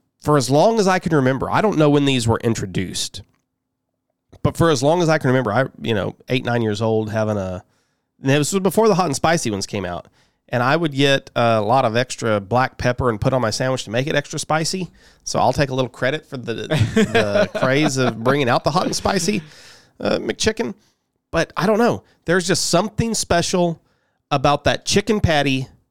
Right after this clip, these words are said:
Speaker 2: The mayonnaise.
Speaker 1: the mayonnaise, and that shredded lettuce.
Speaker 2: It's
Speaker 1: With,
Speaker 2: good.
Speaker 1: with the, with the taste of a McDonald's bun. A McDonald's bun has such a unique taste that you don't find
Speaker 2: That,
Speaker 1: anywhere
Speaker 2: that
Speaker 1: else.
Speaker 2: is true, yeah.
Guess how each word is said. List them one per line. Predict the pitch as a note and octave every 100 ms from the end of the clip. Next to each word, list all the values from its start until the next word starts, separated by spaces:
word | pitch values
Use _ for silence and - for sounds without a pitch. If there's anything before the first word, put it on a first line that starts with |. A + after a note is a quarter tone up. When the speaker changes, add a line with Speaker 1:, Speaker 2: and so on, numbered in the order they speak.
| _ _ _ _ _
Speaker 2:
The | A2
mayonnaise. | A#2+ B2+ B2+ B2+ C#3+ -
Speaker 1:
the | C#3+
mayonnaise, | B2 C#3+ F3+ F#3+ F3+ F3+ - - _ -
and | C#3+ D3
that | C#3 - -
shredded | - D#3+ D#3+ D#3
lettuce. | C#3 A#2 F2+ - - _ _ _ _ _ _ _ _ _ _ _ -
Speaker 2:
It's | F#3+
Speaker 1:
With, | D#3+
Speaker 2:
good. | C#4+ A4 -
Speaker 1:
with | E3+ -
the, | C3+
with | E3+ -
the |
taste | - - G3 -
of | F3+
a | D#3
McDonald's | C#3 C#3 D3 B2+
bun. | G#2+ B2 G#2
A |
McDonald's | G#2+ A2+ D3+ G#3+ A3
bun | C#3+ F#3 F#3+
has | D3+ C#3
such | - C#3
a |
unique | G#2+ G#2+ A#2+ E3+ -
taste | D3+ D3 C3 -
that | A#2
you | A#2+
don't | C#3 D#3
find | C3+ B2
Speaker 2:
That, | C3+
Speaker 1:
anywhere | C#3 C3+
Speaker 2:
that | B2
Speaker 1:
else. | C3 -
Speaker 2:
is |
true, | - G#2
yeah. | G#2+ A2